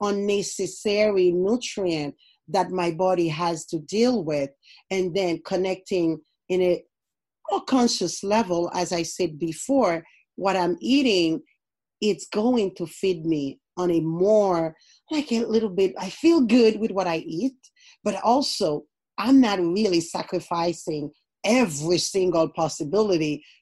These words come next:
to enjoy a burger. But also when I'm eating this burger, I'm enjoying it. I'm just taking my time and I'm chewing it. I'm eating that lettuce. I'm eating one bone, but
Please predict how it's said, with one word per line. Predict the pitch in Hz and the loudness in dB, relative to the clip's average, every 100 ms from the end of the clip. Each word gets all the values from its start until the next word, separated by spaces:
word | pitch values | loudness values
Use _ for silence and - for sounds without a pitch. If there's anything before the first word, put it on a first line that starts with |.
| - | 0
to | 214 | 2
enjoy | 190 165 175 170 | 4 2 2 2
a | 160 | 2
burger. | 143 226 214 143 - - - | 0 0 -2 -6 -10 -14 -2
But | 190 - | -2 -2
also | 254 330 - 202 | -2 0 2 2
when | 185 196 | 2 0
I'm | 196 | -2
eating | 254 339 320 | 2 6 6
this | 214 190 | 4 0
burger, | 196 311 285 - - _ | 0 2 0 -4 -10 _
I'm | - 349 | 0 4
enjoying | 294 240 190 302 349 277 180 | 4 2 2 4 4 4 0
it. | 151 - _ _ _ _ _ - | -2 -12 _ _ _ _ _ -6
I'm | 320 320 | 0 2
just | 254 - - | 2 -2 -2
taking | 269 262 247 208 | -2 0 -2 -2
my | 180 170 165 | -2 -4 -4
time | - 311 311 277 | -2 -2 2 2
and | 175 | 2
I'm | 160 | -2
chewing | 165 - 330 320 302 294 | -4 0 2 2 0 0
it. | 294 285 - - - | 0 -2 -6 -20 -10
I'm | 254 254 | -2 0
eating | 233 208 | 0 0
that | 185 165 143 | -2 -2 -2
lettuce. | 202 277 294 294 285 | -2 0 0 -2 2
I'm | 233 | 4
eating | 240 226 202 | 4 4 2
one | 185 170 170 165 | 2 2 0 0
bone, | 185 302 302 302 | 2 2 4 2
but | 269 | 0